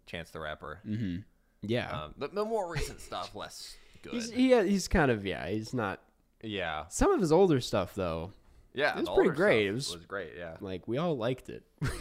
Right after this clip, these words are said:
Speaker 1: And then, and
Speaker 2: People
Speaker 1: then
Speaker 2: forgot.
Speaker 1: and then he released those, like, four singles that were really good,
Speaker 2: Mm-hmm.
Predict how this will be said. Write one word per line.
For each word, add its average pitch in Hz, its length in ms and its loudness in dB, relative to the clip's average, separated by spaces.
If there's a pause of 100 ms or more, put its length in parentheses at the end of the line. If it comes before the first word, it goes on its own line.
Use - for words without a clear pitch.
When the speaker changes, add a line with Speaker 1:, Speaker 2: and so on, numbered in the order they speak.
(180)
Speaker 1:
And 165 120 -2
then, 220 100 0
and 214 80 -8
Speaker 2:
People 202 140 0
Speaker 1:
then 220 180 4
Speaker 2:
forgot. 120 500 -4 (160)
Speaker 1:
and 180 140 4
then 220 100 0
he 240 120 -4
released 180 680 -6
those, 147 280 -2
like, 143 180 -4
four 151 300 -4
singles 131 540 -6
that 147 120 0
were 131 140 -4
really 135 240 -2
good, 101 400 -4
Speaker 2:
Mm-hmm. 127 400 2